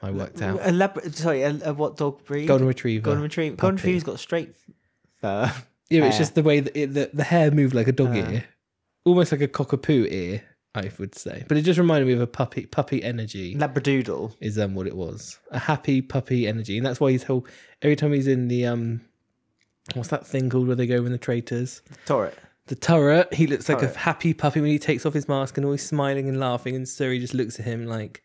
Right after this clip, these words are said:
Speaker 2: When he's like,
Speaker 1: "Why are you so happy?"
Speaker 2: he's loving every minute, isn't he? Because this is
Speaker 1: I
Speaker 2: the
Speaker 1: know, he
Speaker 2: thing
Speaker 1: loves
Speaker 2: that
Speaker 1: killing, loves murdering.
Speaker 2: Yeah,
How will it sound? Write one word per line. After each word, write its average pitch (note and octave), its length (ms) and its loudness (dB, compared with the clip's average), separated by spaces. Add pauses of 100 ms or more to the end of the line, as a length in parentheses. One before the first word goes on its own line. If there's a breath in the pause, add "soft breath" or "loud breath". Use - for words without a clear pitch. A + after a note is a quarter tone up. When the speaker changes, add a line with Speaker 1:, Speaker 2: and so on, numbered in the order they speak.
Speaker 2:
When G#3+ 200 0
he's A3+ 300 2
like, A3+ 180 2
Speaker 1:
"Why B2+ 140 4
are - 20 4
you A#2+ 60 2
so A2+ 160 -4
happy?" G2 340 -10 (100)
Speaker 2:
he's G#3 200 2
loving C4 280 2
every F3 180 2
minute, G#3+ 260 -2
isn't G#3+ 160 -4
he? D#3 100 0
Because D3+ 320 -2
this G3 180 -4
is G#3 60 4
Speaker 1:
I A#3+ 60 2
Speaker 2:
the E4 60 4
Speaker 1:
know, E4+ 40 2
he C4+ 60 2
Speaker 2:
thing G3+ 80 8
Speaker 1:
loves F3 160 4
Speaker 2:
that D3 100 2
Speaker 1:
killing, G3+ 320 4
loves G3 220 0
murdering. F3 260 4
Speaker 2:
Yeah, B2+ 520 4